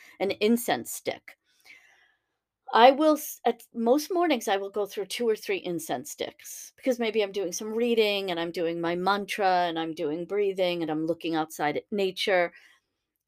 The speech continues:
But sometimes I will use a half a stick or a third of a stick, and when the stick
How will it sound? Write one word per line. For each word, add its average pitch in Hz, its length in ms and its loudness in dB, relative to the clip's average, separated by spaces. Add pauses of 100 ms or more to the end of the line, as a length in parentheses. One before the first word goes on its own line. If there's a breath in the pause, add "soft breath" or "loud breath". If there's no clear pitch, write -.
(220)
But 233 160 6
sometimes 254 580 4
I 190 180 2
will 185 580 0
use 185 280 -4
a 185 60 -2
half 311 360 2
a 180 40 -2
stick - 340 -8 (140)
or 165 120 2
a 165 60 2
third 285 360 4
of - 80 -4
a 156 60 2
stick, - 460 -8 (340 loud breath)
and 190 200 -2
when 285 240 6
the 262 80 0
stick 262 280 -2